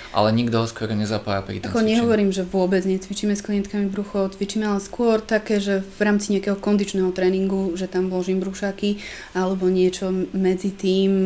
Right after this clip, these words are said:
Speaker 2: medzi, medzi drepmi, alebo inými cvikmi na nohy, v rámci oddychu, e, im dám brušaky, ale takisto, e, v podstate im dávam asi len na, e, feedlopte,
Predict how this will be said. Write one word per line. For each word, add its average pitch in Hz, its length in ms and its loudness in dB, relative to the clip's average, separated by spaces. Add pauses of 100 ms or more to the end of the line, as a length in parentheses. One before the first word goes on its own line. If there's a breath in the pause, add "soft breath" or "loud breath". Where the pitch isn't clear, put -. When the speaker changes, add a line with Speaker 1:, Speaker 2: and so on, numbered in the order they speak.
(240)
Speaker 2:
medzi, 185 480 2
medzi 180 320 2
drepmi, 185 520 0 (520)
alebo 180 400 -6 (160)
inými 190 320 2
cvikmi 190 400 -4
na 180 160 4
nohy, 190 400 0 (800)
v 180 240 -6
rámci 190 240 2
oddychu, 196 480 0
e, - 20 -10 (1300 loud breath)
im 196 160 0
dám 185 160 0
brušaky, 190 400 -4
ale 185 240 -2
takisto, 208 560 0 (400 loud breath)
e, - 100 -4 (540)
v 165 320 -8
podstate 202 320 -2
im 196 80 4
dávam 190 240 2 (400)
asi 190 240 -4
len 190 320 4
na, 170 320 0
e, 175 320 -6
feedlopte, 220 560 0